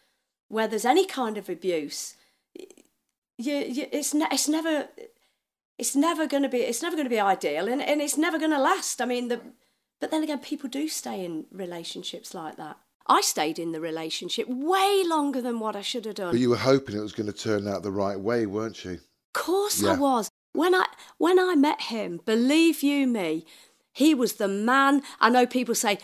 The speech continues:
Speaker 1: "The man of my dreams." If you'd have said to me ten years ago, twenty years ago, when I was twenty, thirty, forty, what would be your ideal guy, your ideal setting?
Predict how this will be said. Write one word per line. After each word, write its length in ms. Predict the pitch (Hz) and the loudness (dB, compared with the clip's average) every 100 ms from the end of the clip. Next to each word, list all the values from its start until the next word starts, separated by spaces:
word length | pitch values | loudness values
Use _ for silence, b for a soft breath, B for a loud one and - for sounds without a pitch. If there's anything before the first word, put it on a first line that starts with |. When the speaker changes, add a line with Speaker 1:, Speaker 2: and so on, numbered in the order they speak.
| B | B
Speaker 1:
"The 100 | 190 | 0
man 240 | 196 214 208 | 4 6 4
of 140 | 180 | 2
my 100 | 185 | -2
dreams." 400 | 180 208 180 165 - | -2 -2 -2 -2 0
If 180 | 226 254 | 2 4
you'd 160 | 302 | 2
have 80 | 320 | 2
said 240 | - 285 285 | 0 0 -2
to 100 | 226 | -4
me 80 | 185 | -2
ten 320 | - 240 226 | -2 -2 0
years 280 | 220 220 202 | -2 -4 -6
ago, 220 | 180 180 | -6 -6
twenty 520 | - - 392 453 311 | -2 4 4 4 2
years 360 | 240 208 190 196 | 2 0 -2 -4
ago, 220 | 170 170 | -4 0
when 160 | - | 2
I 60 | 330 | 2
was 180 | 311 - | 0 -4
twenty, 680 | - 302 359 370 - 185 147 b b - | -2 2 4 2 0 -4 -4 b b -4
thirty, 480 | 302 339 285 220 | 0 0 -2 -6
forty, 580 | 190 - 277 285 - 170 B B B B B _ _ | -6 2 2 2 -2 -8 B B B B B _ _
what 320 | 185 247 - | 4 6 6
would 180 | 311 - | 2 2
be 100 | 262 | -2
your 340 | 254 240 233 226 | 0 0 2 0
ideal 420 | 233 220 220 208 | 0 0 -2 -2
guy, 300 | 208 180 170 | -2 -2 -2
your 360 | 175 202 190 | 0 0 4
ideal 540 | 233 262 254 240 226 214 b | 6 6 6 2 2 0 b
setting? 560 | - - 233 - 202 | -6 -4 -4 -4 -8